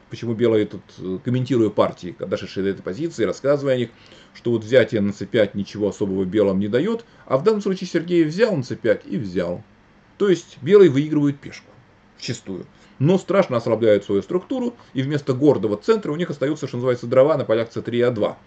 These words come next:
Но пешку-то они выиграли, всё-таки пешка чего-то достоит. И давайте посмотрим, как продолжалась дальше борьба. Ферзь С семь. Меняться ферзями чёрным невыгодно, тогда пешка превратится в вполне реальную силу, здоровую лишнюю пешку, а после ферзь С семь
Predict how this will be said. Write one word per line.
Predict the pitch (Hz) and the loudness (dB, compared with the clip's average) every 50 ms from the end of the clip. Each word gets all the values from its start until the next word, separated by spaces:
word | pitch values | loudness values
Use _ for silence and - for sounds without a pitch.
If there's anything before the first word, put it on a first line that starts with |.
| _ _ - | _ _ -8
Но | 123 120 | -6 -6
пешку-то | - - - - - - 123 | -4 -4 -6 -6 -2 -2 -2
они | 143 175 | 0 0
выиграли, | 233 226 165 107 95 - - - - - _ - | -2 -2 -4 -4 -4 -6 -6 -8 -14 -20 _ -20
всё-таки | - - - 127 | -20 -14 -14 -10
пешка | - 127 113 - - | -6 -6 -6 -6 -8
чего-то | - - 120 117 - | -10 -10 -10 -10 -10
достоит. | - 92 - - - 101 - - - _ _ _ _ - - | -12 -12 -8 -4 -4 -4 -4 -4 -10 _ _ _ _ -8 -2
И | 170 | 0
давайте | 180 214 226 226 | 0 0 0 0
посмотрим, | - 175 - 185 180 175 160 143 | -4 -4 -2 -2 -2 0 -2 -2
как | 147 156 147 - | -2 -4 -2 0
продолжалась | 135 120 110 120 131 123 113 | 0 0 2 2 0 0 0
дальше | 107 107 104 - - | 2 2 0 2 0
борьба. | 98 101 92 - - - | -4 -4 -4 -4 -6 -6
Ферзь | - - - - | -4 -4 -4 -4
С | - - 139 | -6 -12 -14
семь. | - - - - _ _ - - - | -14 -14 -18 -18 _ _ -20 -14 -6
Меняться | - 110 127 131 123 - - 90 | -2 0 0 0 0 -2 -6 -8
ферзями | - 107 95 98 107 98 95 | -6 -6 -2 0 0 0 0
чёрным | 92 - 101 95 98 92 | -2 -4 -4 -4 -2 -2
невыгодно, | 92 90 85 90 85 95 104 123 131 139 - - - - | -4 -4 -4 -4 -6 -6 -6 -8 -10 -10 -14 -20 -12 -8
тогда | 104 101 95 | -6 -4 -4
пешка | 92 - 107 - - 85 | -4 -4 -6 -6 -6 -8
превратится | - 95 92 92 - 101 95 - 90 | -8 -6 -6 -6 -6 -6 -10 -10 -12
в | - | -10
вполне | - 98 95 98 98 95 | -6 -4 -4 -2 0 2
реальную | 107 104 95 92 90 90 90 | 2 4 2 2 -2 -4 -8
силу, | 90 - - 127 147 160 147 - - _ - - - | -12 -8 -2 -2 -2 -2 -2 -6 -10 _ -20 -20 -16
здоровую | - 98 117 120 123 117 104 98 92 | -4 2 4 6 6 6 4 2 0
лишнюю | 90 85 - - 113 92 | -2 -4 -6 -6 -8 -6
пешку, | - 220 220 - 151 | -4 -4 -4 -4 -4
а | 147 | -6
после | - 175 170 - | -6 -6 -8 -6
ферзь | 180 175 - 165 160 | -8 -8 -8 -8 -8
С | |
семь | - 214 208 202 | -6 -4 -6 -6